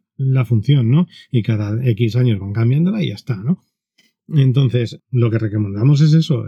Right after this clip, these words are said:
aparte de lo del mecánico, sobre todo que vayáis a, a la empresa directamente. O sea, sí que no os recomendamos pagar lo mismo por una ambulancia que pagar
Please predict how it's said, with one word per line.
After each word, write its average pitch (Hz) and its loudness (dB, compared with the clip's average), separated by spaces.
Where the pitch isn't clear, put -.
aparte 110 -2
de 139 4
lo 123 2
del 120 4
mecánico, 123 0
sobre 113 -2
todo 156 2
que 170 0
vayáis 131 0
a, 107 -6
a 113 -4
la 104 -2
empresa 107 -2
directamente. 117 2
O - -20
sea, 117 -2
sí 156 -4
que 196 -4
no 147 4
os 185 2
recomendamos 156 0
pagar 117 -2
lo 139 4
mismo 113 2
por 107 0
una 123 4
ambulancia 139 2
que 117 -4
pagar 123 -4